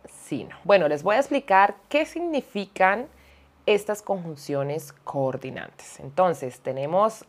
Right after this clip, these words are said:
las conjunciones coordinantes beziehungsweise, denn, sondern. Estas unen dos oraciones principales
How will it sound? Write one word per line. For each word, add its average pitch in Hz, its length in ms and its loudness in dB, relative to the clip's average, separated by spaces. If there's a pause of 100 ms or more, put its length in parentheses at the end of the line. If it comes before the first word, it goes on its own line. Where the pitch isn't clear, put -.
(120)
las 156 320 0
conjunciones 151 1160 -4
coordinantes 147 960 -4
beziehungsweise, 208 1400 0 (580)
denn, 202 440 4 (220)
sondern. 156 760 2 (920)
Estas 269 580 4 (180)
unen 294 460 2 (140)
dos 165 480 0
oraciones 165 540 -4
principales - 840 -8